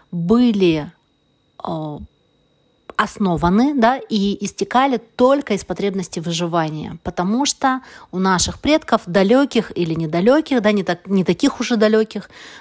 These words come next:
была потребность выжить. Выжить, родить потомство, прокормить потомство, и всё, что вело к решению этой задачи, да, выживания,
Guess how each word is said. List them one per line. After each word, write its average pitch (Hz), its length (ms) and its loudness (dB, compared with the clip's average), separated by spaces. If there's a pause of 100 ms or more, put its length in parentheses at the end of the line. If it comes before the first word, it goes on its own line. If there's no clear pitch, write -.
была 254 200 2
потребность 208 640 0
выжить. 160 480 -4 (420)
Выжить, 269 460 2
родить 196 380 0
потомство, 208 640 -2
прокормить 202 540 -4
потомство, 202 640 -2 (120)
и 214 80 -6
всё, 254 540 0
что 202 760 2 (120)
вело 202 800 2 (480)
к 196 500 0
решению 196 460 0
этой 175 160 -2
задачи, 233 460 -2
да, 208 140 0
выживания, 190 680 -2